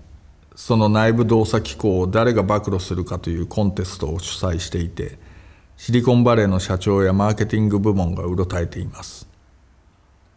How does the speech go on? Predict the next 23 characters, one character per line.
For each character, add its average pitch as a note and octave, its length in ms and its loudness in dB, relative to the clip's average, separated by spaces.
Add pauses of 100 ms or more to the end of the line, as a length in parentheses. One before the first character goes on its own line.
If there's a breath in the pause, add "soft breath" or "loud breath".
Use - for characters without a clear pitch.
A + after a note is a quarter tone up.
(440)
そ - 180 0
の B2 100 6
一 A#2+ 240 2
方 A2+ 180 4
で、 F#2 200 -2 (520)
よ B2 120 4
り C3 120 4
真 D3 220 4
摯 B2+ 140 0
な G#2+ 120 4
こ G2+ 120 0
と G#2 120 0
と F#2 120 -2
し - 120 -8
て、 F2 260 -6 (400)
ウ A2+ 40 0
ィ A2 80 2
キ B2 120 0
リ A2+ 180 4
ー G#2 60 -6
ク - 80 -10
ス - 140 -2
や F#2 220 -4